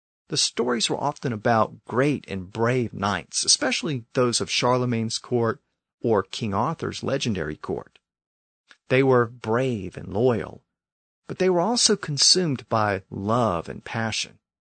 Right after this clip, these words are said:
Some aspect of the knight's personal character was tested, but he usually succeeded in the end. And love was an important motivating factor,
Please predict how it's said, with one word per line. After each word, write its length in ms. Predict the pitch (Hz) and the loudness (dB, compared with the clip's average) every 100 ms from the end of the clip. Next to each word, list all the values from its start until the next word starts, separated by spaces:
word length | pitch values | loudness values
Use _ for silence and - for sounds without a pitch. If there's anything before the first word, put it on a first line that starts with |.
| _ _ _ _ _ - | _ _ _ _ _ -12
Some 360 | - - 240 | -4 0 2
aspect 520 | 180 180 - - 90 - | 0 0 0 0 -2 -4
of 80 | |
the 80 | - | -4
knight's 380 | 107 110 117 - | 0 0 0 -4
personal 500 | - - 156 - 110 | -8 -4 -2 -2 -6
character 460 | - 127 120 - 92 | -6 -4 -4 -2 -4
was 200 | 90 - | -4 -6
tested, 520 | - 135 - - - _ _ _ _ _ | -2 -2 -2 -4 -12 _ _ _ _ _
but 100 | - | 0
he 80 | 185 | 2
usually 440 | 185 226 247 226 180 | 2 0 0 0 0
succeeded 640 | - - - 185 131 104 | 0 2 2 2 0 0
in 100 | 95 | 0
the 180 | 98 110 | 0 -2
end. 300 | 98 82 - _ _ _ _ _ _ _ _ _ | -2 -8 -16 _ _ _ _ _ _ _ _ _
And 120 | 135 | -2
love 240 | 156 254 247 | 2 4 4
was 140 | 170 | 2
an 80 | 160 | 0
important 460 | 139 - 170 151 - | -2 -2 -2 -2 -2
motivating 540 | 123 131 120 113 107 | 0 0 0 0 -2
factor, 500 | - 123 113 - - | 0 0 0 -4 -20